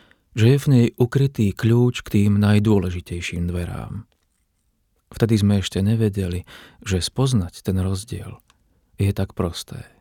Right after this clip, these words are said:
Často potrebujeme niečo prežiť, aby sme plne pochopili to, o čom sme si dovtedy mysleli, že tomu rozumieme. Navyše často prehliadame to, čo máme priamo pred očami.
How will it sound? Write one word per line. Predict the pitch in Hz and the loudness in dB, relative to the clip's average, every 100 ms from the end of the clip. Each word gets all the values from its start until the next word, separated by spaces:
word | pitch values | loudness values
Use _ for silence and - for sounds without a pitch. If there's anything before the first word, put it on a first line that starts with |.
| _ _ _ _ _ _ _ _ _ _ _ _ _ _ - - - _ | _ _ _ _ _ _ _ _ _ _ _ _ _ _ -20 -20 -20 _
Často | - 117 - - 131 | -2 0 -2 -2 0
potrebujeme | 113 - 110 101 107 98 95 | 0 2 2 4 2 2 0
niečo | 98 101 92 82 76 - | 0 -2 -2 -6 -10 -4
prežiť, | 92 95 104 127 139 - - _ _ _ _ | -2 0 -2 -4 -8 -20 -20 _ _ _ _
aby | 95 107 | 0 2
sme | 107 101 | 4 0
plne | - 139 131 95 | 0 0 2 0
pochopili | - 95 104 - 101 87 - | 0 -2 -2 -2 -2 -2 -4
to, | 107 117 - _ _ _ _ _ _ - | -4 -4 -6 _ _ _ _ _ _ -4
o | |
čom | - 107 | 0 4
sme | 117 107 | 4 2
si | 110 | 0
dovtedy | 101 110 - 104 98 | 0 -2 -2 -2 2
mysleli, | 98 113 - 98 95 110 - - _ _ _ | 2 0 -2 -2 -2 -4 -10 -20 _ _ _
že | 101 | -2
tomu | 101 98 98 | 2 2 2
rozumieme. | 90 92 85 64 - - _ _ _ _ _ _ _ _ _ _ _ _ - | 0 -4 -8 -10 -14 -18 _ _ _ _ _ _ _ _ _ _ _ _ 0
Navyše | 98 104 113 - | 2 2 0 0
často | 117 107 101 90 | -2 -2 -6 -2
prehliadame | 98 95 98 104 101 90 80 | -2 2 0 0 -2 -2 -6
to, | 123 | -8
čo | 127 120 | -4 0
máme | 104 101 98 82 | 2 2 -2 -4
priamo | 98 95 92 90 | -4 -2 -2 -4
pred | 90 82 | -8 -8
očami. | 78 - - - | -10 -12 -14 -16